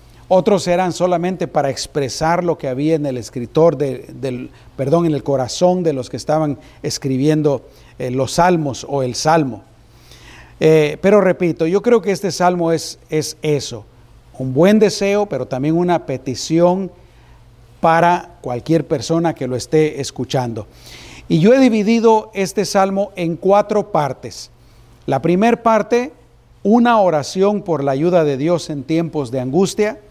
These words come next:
Segunda parte, el deseo de que Dios cumpla nuestros planes y anhelos. Tercera parte, la bendición de confiar en el Señor. Y la cuarta parte,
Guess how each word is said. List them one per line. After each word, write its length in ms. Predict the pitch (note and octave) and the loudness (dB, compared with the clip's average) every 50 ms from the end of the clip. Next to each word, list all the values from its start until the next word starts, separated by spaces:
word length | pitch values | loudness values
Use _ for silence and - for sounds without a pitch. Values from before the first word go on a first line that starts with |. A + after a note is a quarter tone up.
| - - - - - - - - - - | -20 -20 -20 -20 -20 -20 -20 -20 -20 -20
Segunda 520 | - - - C#3+ C#3+ D#3+ G3 F#3+ F#3 E3+ - | -12 -4 -2 2 4 4 4 4 4 2 4
parte, 480 | G3 G3 G3+ G#3 G3+ - G#3+ A3 G#3+ - - _ - | 4 2 2 2 0 -2 -4 -4 -4 -10 -18 _ -4
el 240 | D#3 D3+ D3+ D3+ | -2 -2 -2 0
deseo 600 | C3+ D#3 D3 - - - A#3+ A#3+ A#3 G#3+ G3 G3 | 0 -2 -2 -2 0 0 2 2 4 2 2 0
de 200 | F#3+ - - C#3+ | -2 -6 -8 -8
que 140 | - - C3+ | -6 -6 -6
Dios 320 | B2+ C3+ E3 F#3 E3+ - - | -2 0 0 0 0 -2 -4
cumpla 560 | - - G#3 G3+ G3+ G3 D#3 F#3+ F3+ F3 E3 | -6 -2 0 2 2 0 0 0 0 0 0
nuestros 540 | D3+ D3 C#3 A#2+ - - C#3 C3+ A#2+ - - | 0 -4 -6 -8 -10 -12 -10 -10 -12 -12 -8
planes 560 | - E3+ E3 F3 F3+ F3+ F3+ E3+ C#3 - - - | -2 0 2 4 4 2 0 -2 -4 -6 -10 -8
y 120 | C#3+ C#3 | -6 -4
anhelos. 640 | C3 C3 C#3+ E3+ G3+ G#3+ G#3+ G#3+ G3 - - - - _ - _ - - - - - - - - - - - - - - - - - - - - - - - - - | -4 -2 0 0 0 0 0 -2 -4 -6 -12 -18 -20 _ -20 _ -20 -20 -20 -20 -20 -20 -20 -20 -20 -20 -20 -20 -20 -20 -20 -20 -20 -20 -20 -20 -20 -20 -20 -8 0
Tercera 500 | - D#3+ C#3+ B2+ - F3 F#3 F#3 E3 E3+ | 2 2 2 4 2 4 4 4 4 4
parte, 480 | - G3 G3+ G3 G3 - G#3+ G#3+ F#3+ G3+ - - - _ _ - | 4 2 2 2 2 0 -2 -2 -2 -6 -12 -20 -20 _ _ -4
la 240 | E3 E3+ F3 E3+ D#3+ | 0 2 4 4 2
bendición 800 | E3 E3+ E3 D#3 D3+ D3+ D3+ - - - F#3+ G3+ G#3+ A#3 A3+ | 2 -2 -4 -4 -4 -4 -6 -6 -4 0 2 4 4 4 2
de 140 | G3 G3 E3+ | 0 -2 -2
confiar 640 | - D#3+ D3 C3 A2+ - D#3 E3+ F3 F3+ F3+ F3+ - - | -2 -4 -4 -4 -4 -2 0 2 4 2 2 0 -2 -6
en 200 | G3 G3 G3+ G#3 | -4 -2 -2 -2
el 140 | G#3 G3 | -2 -4
Señor. 560 | - - G3+ G3+ F#3+ G3 G#3 A3+ A#3 A#3 A#3 - - - _ _ _ _ - - - | -4 -2 -2 0 0 2 2 0 0 -2 -6 -12 -18 -20 _ _ _ _ -20 -16 -10
Y 100 | D#3+ C3+ | -8 -6
la 160 | B2+ B2 A#2 | -4 -4 -4
cuarta 680 | - - E3 F3 F3+ F#3+ F3 - - F#3+ F#3 F3+ - - | -2 2 4 4 4 4 2 2 2 2 2 2 0 0
parte, 580 | - G3+ G#3 G#3 G3+ - - G3+ G3+ G3+ G3 | 2 4 4 4 2 -2 -4 -4 -4 -4 -8